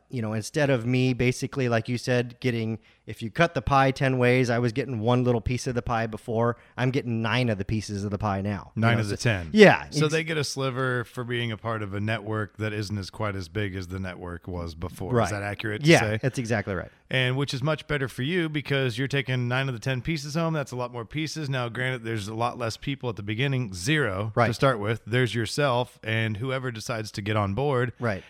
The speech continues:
Speaker 2: And just for people who don't understand or may not know what we're talking about, it's a subscription-based site where the hardcore Duck fans or even non-Duck fans we've seen at times
Speaker 1: Yeah.
Speaker 2: creep in there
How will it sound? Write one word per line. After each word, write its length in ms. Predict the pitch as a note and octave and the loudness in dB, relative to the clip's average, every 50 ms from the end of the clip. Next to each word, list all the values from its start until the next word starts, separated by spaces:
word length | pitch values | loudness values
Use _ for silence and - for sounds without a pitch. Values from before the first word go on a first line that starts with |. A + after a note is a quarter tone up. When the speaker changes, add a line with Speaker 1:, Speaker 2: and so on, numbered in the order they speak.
| - - | -10 -6
Speaker 2:
And 120 | B2+ B2+ | -6 -4
just 180 | B2 C3+ C#3 - | -2 -4 -4 -4
for 80 | - C3 | -4 -4
people 240 | - C#3 C#3+ C3 B2 | -4 -4 -4 -2 0
who 140 | A#2 B2+ B2 | 0 0 0
don't 460 | G#2+ F#2 F2 - - B2+ B2+ C3+ B2 | -2 -6 -6 0 2 2 2 2 0
understand 560 | B2 A#2+ A#2 A2+ G2+ - A#2+ A#2 A#2 A#2+ A#2 | -2 -2 -2 -2 -2 -2 0 0 0 2 2
or 100 | A2 G#2 | 0 0
may 140 | G#2 A#2 A#2+ | 2 2 2
not 140 | A#2 A#2 G#2 G#2+ | 2 0 0 -2
know 80 | A2 | -2
what 80 | G#2 F#2+ | -2 -2
we're 120 | F#2 F2+ | -4 -6
talking 380 | - - B2 B2+ A#2+ A#2+ A#2 A2+ | -2 -2 -2 -2 0 0 0 0
about, 400 | A#2 A2+ A#2 A#2 A#2 A#2 - - - - - _ - | 2 2 2 2 2 0 -2 -6 -16 -20 -20 _ -10
it's 200 | - G#2 - - | -10 -8 -6 -6
a 60 | G#2 - | -8 -8
subscription-based 920 | - - G2 F2+ - - - - B2+ - - A#2+ A#2 G2+ A2+ A2+ G#2+ - | -6 -8 -8 -8 -10 -8 -8 -8 -8 -4 -2 -2 0 0 0 -2 -2 -2
site 400 | - A#2 A2+ A2+ A2+ A2+ - - | -2 -2 0 0 0 -2 -4 -6
where 80 | G2 F#2 | -6 -4
the 60 | F#2 | -2
hardcore 400 | G2+ A2+ A2+ G#2+ - B2 A#2 G#2 | 0 0 -2 -2 -2 -2 -2 0
Duck 220 | G2 A2 A2 - | 0 -2 -2 -2
fans 500 | - - A2+ A2 A2 A2 A2 A2 G#2+ - - | 0 2 4 4 4 4 4 2 0 -2 -2
or 200 | B2 B2 C3+ B2+ | 0 0 2 2
even 340 | B2+ A#2 A#2 A2+ A2 G#2 | 2 2 2 2 2 2
non-Duck 600 | G#2 A2+ B2 C3+ D3 D#3 D3+ C#3 A#2+ G#2+ G#2 _ - | 4 4 4 4 4 4 4 4 4 2 2 _ -4
fans 420 | - G#2 G2 G2 G2 G2 G2 F2 | -4 -2 -2 0 -2 -4 -4 -4
we've 180 | G2 G2+ F#2+ - | -6 -6 -6 -6
seen 240 | - A2 G#2+ G2+ G2+ | -4 -4 -2 -2 -2
at 120 | F#2 - | -4 -6
times 420 | - - G2 F#2 F#2 F#2+ G#2 G2 - | -6 -4 -4 -2 -2 -4 -4 2 6
Speaker 1:
Yeah. 120 | C3+ E3 | 6 6
Speaker 2:
creep 180 | F#3 G#2+ G2+ - | 6 4 0 -2
in 140 | G#2 G2 G2 | -2 -2 0
there 240 | G2+ G#2 A#2+ B2+ | -2 0 -2 -2